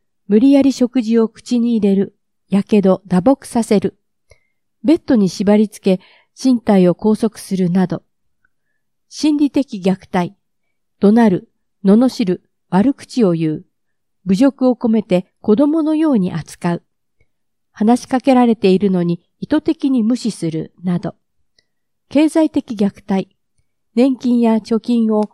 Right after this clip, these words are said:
本人の意思に反して使用する。日常生活に必要な金銭を渡さない、使わせないなど。介護、世話の放棄、放任、ネグレクト。室内に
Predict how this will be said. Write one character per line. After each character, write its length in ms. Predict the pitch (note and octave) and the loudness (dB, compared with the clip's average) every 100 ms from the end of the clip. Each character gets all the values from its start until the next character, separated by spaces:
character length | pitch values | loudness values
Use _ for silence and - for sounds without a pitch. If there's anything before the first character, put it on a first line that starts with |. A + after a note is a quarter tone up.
| _ _ | _ _
本 340 | - D#4+ C4 | -2 0 2
人 220 | A3+ G3+ | 0 0
の 160 | F#3+ F3+ | -2 -2
意 120 | A#3+ - | -6 -4
思 120 | B3 | -2
に 120 | F#3 | -2
反 260 | F#3 G#3 F#3 | -2 -2 -2
し 140 | - | -4
て 180 | E3 D#3 | -8 -8
使 200 | - - | -8 -4
用 120 | E3+ E3 | -4 -4
す 180 | - D#3 | -8 -10
る。 180 | D#3 _ _ _ _ _ _ _ - | -10 _ _ _ _ _ _ _ -4
日 260 | A3 - C4+ | -4 -2 0
常 180 | D4 | 0
生 200 | C4+ C#4+ | 0 -2
活 260 | - A3 G3 | -2 -4 -2
に 140 | F3+ | -2
必 240 | F3 - A3+ | -4 -6 -2
要 160 | A3 | 0
な 140 | G3+ G3 | 0 -2
金 260 | - D#4 | -2 -6
銭 320 | D4+ - F#3 F3+ | -4 -4 -2 -2
を 140 | F#3+ | -6
渡 280 | E3+ E3 G3+ | -8 -6 -6
さ 160 | - F3+ | -6 -6
な 160 | E3+ | -6
い、 100 | E3 _ _ _ | -8 _ _ _
使 260 | - - A3+ | -10 -2 0
わ 100 | A3 | 0
せ 160 | A#3 | -2
な 160 | G#3 G3 | -2 0
い 100 | F#3 | -2
な 180 | F3 F3+ | -2 -4
ど。 180 | F3 - _ _ _ _ _ _ _ _ _ _ _ | -6 -16 _ _ _ _ _ _ _ _ _ _ _
介 260 | B3 A#3+ F#3+ | -4 -2 -2
護、 220 | F3+ F#3 _ _ | -4 -6 _ _
世 180 | - A#3 | -8 -2
話 160 | B3 B3+ | 0 0
の 140 | B3 | -2
放 220 | A3+ A#3 | -2 -4
棄、 300 | G#3 - E3+ - _ | -4 -8 -12 -12 _
放 320 | D3+ A#3 B3+ | -4 -2 0
任、 280 | A#3 G#3+ F#3 _ _ _ G3+ | -2 -6 -8 _ _ _ -4
ネ 120 | G#3+ | -2
グ 120 | A3+ | -2
レ 100 | G#3+ | -4
ク 160 | - - | -8 -18
ト。 160 | - _ _ _ _ _ _ _ _ _ _ _ _ | -20 _ _ _ _ _ _ _ _ _ _ _ _
室 260 | - E4 | -12 -6
内 240 | D4+ C4 G#3 | -2 -2 -2
に 240 | F#3 F3+ | -4 -6